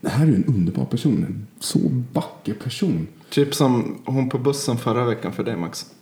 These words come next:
Speaker 1: Nu går det ju... Eh, i f-,
Speaker 2: Händelsen
Speaker 1: förra
Speaker 2: förra
Speaker 1: veckan.
Speaker 2: veckan.
Speaker 1: Ja.
Speaker 2: Förlåt. Mm.
Speaker 1: Ehm, okej. Ja, men, eh, då börjar vi om.
Speaker 2: <laughs> Nej.
Speaker 1: Jo, nu börjar vi om.
Speaker 2: Okej, börja om.
Speaker 1: Ehm.
Speaker 2: Kommer inte klippa bort det här.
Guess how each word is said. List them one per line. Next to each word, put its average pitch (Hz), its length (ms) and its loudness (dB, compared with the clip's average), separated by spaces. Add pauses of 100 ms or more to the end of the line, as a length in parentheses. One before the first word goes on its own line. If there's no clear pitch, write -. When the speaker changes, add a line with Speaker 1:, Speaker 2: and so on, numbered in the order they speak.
(200)
Speaker 1:
Nu 123 220 8
går 135 100 8
det 120 60 8
ju... 110 140 8
Eh, 101 260 4 (260)
i 104 40 4
f-, - 260 -6
Speaker 2:
Händelsen 123 400 4
Speaker 1:
förra 123 100 6
Speaker 2:
förra 98 120 6
Speaker 1:
veckan. 90 160 2
Speaker 2:
veckan. 131 60 4
Speaker 1:
Ja. 123 220 2
Speaker 2:
Förlåt. - 300 -4 (120)
Mm. 127 180 2
Speaker 1:
Ehm, 143 1000 8
okej. 139 260 6 (160)
Ja, 156 200 6
men, 185 220 8
eh, - 160 8
då 202 60 6
börjar 208 200 6
vi 185 60 4
om. 233 120 6 (680)
Speaker 2:
<laughs> - 760 -12
Nej. 143 420 2 (340)
Speaker 1:
Jo, 123 100 2 (160)
nu 185 80 0
börjar 233 180 4
vi 214 60 2
om. - 160 2
Speaker 2:
Okej, 123 300 2
börja 135 200 4
om. 113 60 -2 (800)
Speaker 1:
Ehm. 139 600 4
Speaker 2:
Kommer 131 160 6
inte 127 140 4
klippa 139 240 4
bort 127 180 2
det 101 60 -4
här. 101 100 -4